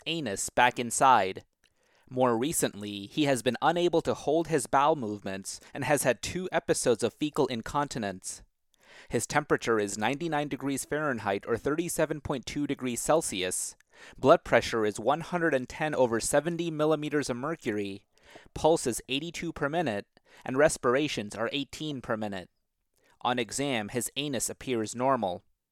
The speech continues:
However, when asked to strain lightly, there is a notable finding of a red ring of rectal mucosa protruding through the anus.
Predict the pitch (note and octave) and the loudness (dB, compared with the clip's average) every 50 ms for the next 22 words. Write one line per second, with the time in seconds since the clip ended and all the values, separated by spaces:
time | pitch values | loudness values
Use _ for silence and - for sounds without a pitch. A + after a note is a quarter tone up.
0 | _ _ _ _ _ _ _ _ _ _ _ _ - - C3+ C3+ D3 D3 C3 C3 | _ _ _ _ _ _ _ _ _ _ _ _ 0 2 4 6 6 6 6 4
1 | A#2 G#2+ G#2+ A#2 A#2 A#2 - - C#3+ D#3+ D#3+ - - - - C3+ - - - B2+ | 2 2 2 0 -2 -2 0 2 2 2 2 0 -6 -6 -6 -6 -6 -4 0 0
2 | C3 C#3 C#3 B2+ A#2+ A#2+ C#3 D#3+ - A#2 A2+ G#2 G2+ G2 G#2 - _ _ _ - | 0 0 0 0 4 4 4 4 4 -2 -6 -6 -4 -6 -8 -10 _ _ _ -2
3 | - D3 C#3+ D3 C#3+ C3+ B2+ A#2+ A#2 A#2 B2+ C#3+ E3+ G3 F3+ F3+ F3+ E3+ - F3+ | 4 6 8 8 8 6 6 2 2 2 4 4 4 4 4 4 2 2 4 2
4 | D#3+ E3 E3 E3 D#3+ D3 C3+ A2+ A#2 A2+ A2+ A2 B2+ D3+ E3 D#3+ D#3 D#3 D#3+ D#3+ | 2 2 2 -2 0 2 2 4 4 4 6 6 6 6 6 4 2 2 0 0
5 | D#3+ D3+ C#3 A2+ A2 B2+ C#3 - - - E3+ E3 D3+ C#3 C3 - - F#3 E3+ D#3+ | 4 4 4 4 6 2 2 2 2 0 0 0 0 -4 -4 0 0 0 0 0
6 | - - C3 - - - C3+ A#2+ - - D3+ D#3+ D#3+ C3 A2+ A2 - - B2 C3 | 2 2 0 0 2 0 0 0 2 2 2 2 2 2 -2 -4 -4 -4 -4 -2
7 | A2+ B2 - - D3 D3+ D3 C3 G#2+ G2 - - - - - - | -2 -2 -2 -2 -2 -2 -2 -2 -2 -2 -4 -6 -8 -8 -10 -14